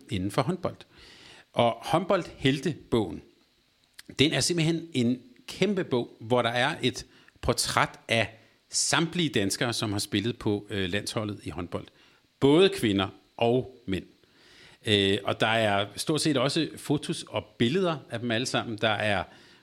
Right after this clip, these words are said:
for nogle af dem er der lidt mere historie end for, for nogle andre. Der er selvfølgelig forskel på, om man har spillet, øh, to landskampe eller hundrede femoghalvfjerds, øh, men der er historier om samtlige af dem. Og han har ovenikøbet været så grundig, at han har,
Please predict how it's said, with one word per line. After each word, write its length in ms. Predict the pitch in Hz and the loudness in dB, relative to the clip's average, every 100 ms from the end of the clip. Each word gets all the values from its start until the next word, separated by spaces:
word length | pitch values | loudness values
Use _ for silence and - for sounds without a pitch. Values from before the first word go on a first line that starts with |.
| - | -6
for 100 | 101 | 0
nogle 220 | 143 156 | 4 6
af 80 | 139 | 6
dem 120 | 139 | 4
er 80 | 113 | 4
der 140 | 92 76 - | 2 -4 -2
lidt 200 | 131 131 | -2 2
mere 180 | 127 | 2
historie 520 | 131 113 143 151 139 110 | 2 0 0 0 -2 -2
end 160 | 107 | -4
for, 320 | - 101 90 | -2 -2 -2
for 200 | 90 104 | -2 -4
nogle 180 | 92 92 | -2 0
andre. 260 | 101 123 147 | 0 0 -2
Der 100 | 110 | -2
er 80 | 101 | -2
selvfølgelig 340 | 107 117 117 | -4 -4 -4
forskel 300 | 113 117 120 | -6 -8 -10
på, 160 | 101 117 | -6 -4
om 60 | |
man 180 | 107 92 | -2 -2
har 100 | 98 | -4
spillet, 360 | - 107 120 113 - - - - | -4 -2 0 -2 -8 -20 -20 -8
øh, 140 | 98 | -6
to 200 | 90 151 | -2 0
landskampe 560 | 135 117 - 117 113 117 | 2 0 0 0 0 -6
eller 200 | 107 95 | -6 -4
hundrede 240 | 110 131 | 0 0
femoghalvfjerds, 760 | 120 127 113 104 117 135 135 - | 0 -2 -2 -2 0 -2 -2 -6
øh, 360 | 113 107 101 101 - - - - | -2 0 0 -2 -10 -20 -20 -2
men 180 | 110 - | -2 0
der 60 | |
er 300 | 120 127 156 156 | 0 0 0 -2
historier 520 | - 120 156 151 135 - | -8 -4 -4 0 -2 -2
om 240 | 110 107 107 - _ | -4 -4 -6 -20 _
samtlige 640 | - - 135 131 131 98 | -4 2 2 0 -2 -4
af 60 | 82 | -4
dem. 140 | 98 - | -10 -18
Og 260 | - 110 107 | -2 0 0
han 200 | - 117 | -2 -2
har 200 | 107 117 101 | 0 -2 0
ovenikøbet 520 | 143 180 165 156 123 | -2 0 -2 0 0
været 200 | 117 147 | 2 0
så 120 | - | -2
grundig, 540 | - - 123 151 143 - | -4 0 0 0 -6 -8
at 140 | 104 95 | -8 -6
han 200 | 104 92 | -4 0
har, 320 | 101 90 | 0 0